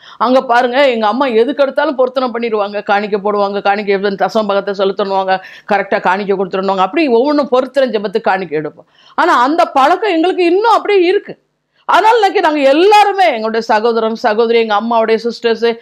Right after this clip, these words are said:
எங்க அம்மா எல்லாருமே சந்தோஷமா, நல்ல ஆசீர்வதிக்கப்பட்ட சந்ததியா நாங்க இருக்கிறோம். ஆனா கொடுக்க தான் நம்ம யோசிக்க கூடாது. வேதம் சொல்லுது,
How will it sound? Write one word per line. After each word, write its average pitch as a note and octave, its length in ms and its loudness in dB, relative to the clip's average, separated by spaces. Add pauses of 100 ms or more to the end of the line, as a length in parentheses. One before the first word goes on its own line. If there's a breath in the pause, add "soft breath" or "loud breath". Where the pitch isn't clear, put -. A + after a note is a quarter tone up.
(180 loud breath)
எங்க A3+ 240 2
அம்மா G#3+ 160 -2
எல்லாருமே G#4+ 720 4
சந்தோஷமா, D4+ 580 0 (280 soft breath)
நல்ல E4+ 240 4
ஆசீர்வதிக்கப்பட்ட E4+ 960 2
சந்ததியா C4+ 340 -2
நாங்க A3+ 200 -6
இருக்கிறோம். A3+ 440 -6 (520 soft breath)
ஆனா F4+ 220 0
கொடுக்க G4+ 540 2
தான் F#4 400 0
நம்ம C4 180 -2
யோசிக்க D#4+ 320 2
கூடாது. G3 280 -2
வேதம் D4+ 320 0
சொல்லுது, D4+ 440 0